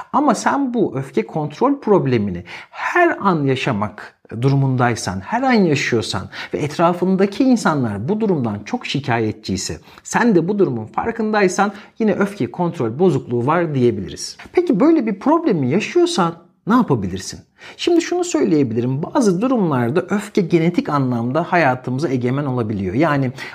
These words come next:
annemde, babamda da öfke oluyor, dedemde de oluyor. Hem genetik anlamda bir geçiş hem de bir şekilde hayattaki sorunları öfkeyle çözmeyi öğreniyorum. Burada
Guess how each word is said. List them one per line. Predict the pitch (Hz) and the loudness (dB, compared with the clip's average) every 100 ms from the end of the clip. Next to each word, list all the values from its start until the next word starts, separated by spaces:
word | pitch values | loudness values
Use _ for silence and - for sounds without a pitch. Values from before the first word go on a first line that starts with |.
| - | -2
annemde, | 175 202 196 185 175 165 | 4 6 6 4 4 2
babamda | 160 175 180 170 | 2 0 0 2
da | 160 | 0
öfke | 156 - 160 | 0 -2 0
oluyor, | 160 170 143 | 2 2 2
dedemde | 123 135 160 170 | 0 0 0 2
de | 165 | 2
oluyor. | 160 143 143 139 285 | 2 0 0 0 0
Hem | 294 220 | 0 0
genetik | 156 165 - 277 | 0 -2 -2 -2
anlamda | 262 190 135 117 | 0 0 0 -2
bir | 117 110 | -2 0
geçiş | 113 113 247 - - - | 0 0 -2 -4 -12 -10
hem | - 320 226 | -4 0 2
de | 202 - 285 | 2 2 0
bir | |
şekilde | 285 202 196 139 180 | 0 0 0 2 0
hayattaki | 185 156 196 202 254 - 214 | 0 -2 -2 -2 -4 -4 -6
sorunları | - 220 214 214 220 - | 0 0 0 -2 -2 -4
öfkeyle | 170 - - 254 208 190 | -8 -6 0 2 2 2
çözmeyi | 147 120 113 104 | 0 0 -2 -2
öğreniyorum. | 101 95 92 82 - - - - - | -4 -4 -6 -10 -16 -16 -16 -16 0
Burada | 349 330 190 196 | 2 4 2 0